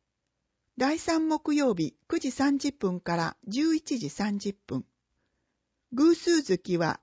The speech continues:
南コミュニティセンターせせらぎ。奇数月は北コミュニティセンターイスタ羽ばたき。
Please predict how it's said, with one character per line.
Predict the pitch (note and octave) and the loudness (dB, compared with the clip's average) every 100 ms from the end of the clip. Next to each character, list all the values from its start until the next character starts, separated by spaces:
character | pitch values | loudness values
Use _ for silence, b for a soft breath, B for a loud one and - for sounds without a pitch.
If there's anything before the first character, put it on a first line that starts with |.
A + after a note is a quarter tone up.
| _ | _
南 | G#3+ C4+ D#4+ D#4+ | 2 4 4 2
コ | D#4+ C#4+ | 0 2
ミ | D4 | 4
ュ | |
ニ | D4 C#4+ | 4 2
テ | C#4+ | 0
ィ | C4+ | -2
セ | C4+ A#3+ | 0 0
ン | G3 | 0
タ | B2 | -4
ー | - - | -4 -8
せ | G#3 | -6
せ | G3 A#3+ | 0 0
ら | G#3+ | 0
ぎ。 | F#3 E3+ - _ _ _ _ _ _ _ _ _ | -2 -8 -10 _ _ _ _ _ _ _ _ _
奇 | - C#4 | -6 -4
数 | - E4+ D#4+ | 0 0 0
月 | A#3+ - F#3+ | -2 -2 0
は | F3 - - | 2 0 -6
北 | - - E4+ | -6 0 0
コ | - | 0
ミ | D#4+ E4 | 0 0
ュ | |
ニ | E4+ D#4+ | -2 -2
テ | D4+ | 0
ィ | D4 | 0
セ | - C#4+ | 2 2
ン | A3+ | 2
タ | - E3 D#3 - | -2 -4 -4 -4
ー | C#4 | -4
イ | |
ス | - - | -4 -8
タ | F#3 | -8
羽 | E3+ | -4
ば | E3 F3 | -4 -4
た | D#3+ | -6
き。 | D#3+ - - | -10 -12 -16